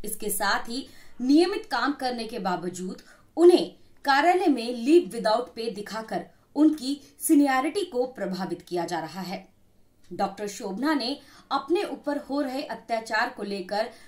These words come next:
विश्वविद्यालय के रजिस्ट्रार से लेकर कई अफसरों को इसकी शिकायत की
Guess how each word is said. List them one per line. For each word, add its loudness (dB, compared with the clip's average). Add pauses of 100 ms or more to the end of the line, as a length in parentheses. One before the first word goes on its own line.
(160)
विश्वविद्यालय 0
के -8 (280)
रजिस्ट्रार 0
से -2
लेकर -4 (360)
कई 0
अफसरों 0
को -6
इसकी -2
शिकायत -2
की -14